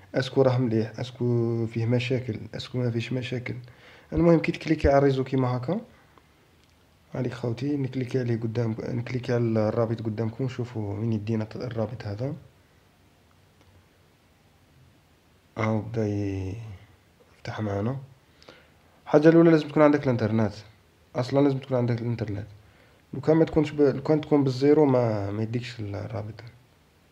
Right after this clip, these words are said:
الاستبيان هذا. هاو بدا يفتح معنا. إك-، هم كتبوا لنا: "اكتمل المسح بالفعل. لقد أرسلت هذا الاستطلاع بالفعل،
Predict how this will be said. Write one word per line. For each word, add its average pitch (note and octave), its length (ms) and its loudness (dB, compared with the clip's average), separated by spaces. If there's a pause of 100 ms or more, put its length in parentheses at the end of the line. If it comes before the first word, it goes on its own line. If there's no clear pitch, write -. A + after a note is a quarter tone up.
(1400)
الاستبيان A#2+ 600 -2
هذا. G2 240 -6 (3250)
هاو A2+ 100 -6
بدا G#2+ 160 -6
يفتح G#2 280 -10
معنا. A2 460 -4 (600)
إك-، - 460 -4
هم C#3 160 4
كتبوا B2 340 -4
لنا: G#2+ 140 0 (520)
"اكتمل B2+ 480 2
المسح C3 640 -2
بالفعل. A2+ 480 -6
لقد B2+ 320 -4
أرسلت C3 420 -4
هذا B2 320 0
الاستطلاع C3 480 -4
بالفعل، B2 440 -4